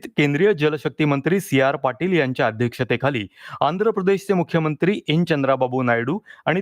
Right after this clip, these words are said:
तेलंगणचे मुख्यमंत्री ए रेवंत रेड्डी यांच्यासोबत झालेल्या उच्चस्तरीय बैठकीनंतर ही घोषणा करण्यात आली. ही समिती पाणी वाटपासाठी समतापूर्ण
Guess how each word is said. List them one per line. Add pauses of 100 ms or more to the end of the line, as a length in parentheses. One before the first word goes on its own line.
तेलंगणचे
मुख्यमंत्री
ए
रेवंत
रेड्डी
यांच्यासोबत
झालेल्या (320)
उच्चस्तरीय
बैठकीनंतर (220)
ही
घोषणा
करण्यात
आली. (580)
ही
समिती
पाणी
वाटपासाठी
समतापूर्ण